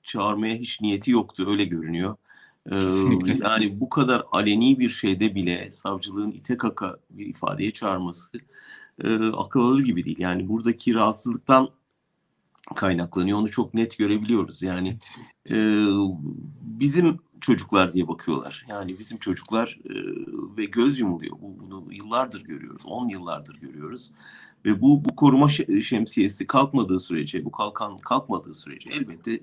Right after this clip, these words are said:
Speaker 1: türeyecektir ve devam edecektir yani.
Speaker 2: E, tabii hocam, yani şimdi şunu örneği vermek istiyoruz. Henüz bir iddia düzeyinde ama Ermenistan'a, e, Ermenistan-Azerbaycan sınırına as-, e, Suriye'den savaşçı gönderildiği iddiaları var.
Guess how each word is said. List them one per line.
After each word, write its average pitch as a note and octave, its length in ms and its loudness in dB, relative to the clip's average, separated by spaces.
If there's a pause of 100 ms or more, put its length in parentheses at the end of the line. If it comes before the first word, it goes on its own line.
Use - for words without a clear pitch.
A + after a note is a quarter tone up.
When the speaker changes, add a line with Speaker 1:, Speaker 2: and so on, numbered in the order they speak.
(120)
Speaker 1:
türeyecektir G#2+ 640 -2
ve G#2 280 -4
devam A#2+ 320 2
edecektir - 420 -8
yani. - 200 -20 (1080)
Speaker 2:
E, - 40 -20
tabii F3 220 0
hocam, G#3 260 8
yani E3+ 240 8
şimdi D#3 260 0
şunu D3+ 360 2
örneği F3+ 280 6
vermek D#3 300 8
istiyoruz. A#2+ 300 2
Henüz D3+ 260 6
bir B2+ 160 8
iddia A#2+ 300 8
düzeyinde G2 420 6
ama C3+ 400 8
Ermenistan'a, C#3+ 960 8
e, G#2 40 0 (360)
Ermenistan-Azerbaycan C3 920 8
sınırına C#3+ 440 6
as-, - 200 6
e, G#2+ 500 6
Suriye'den F#3+ 640 6
savaşçı G3 420 6
gönderildiği G3 540 10
iddiaları G3+ 400 10
var. C3 260 8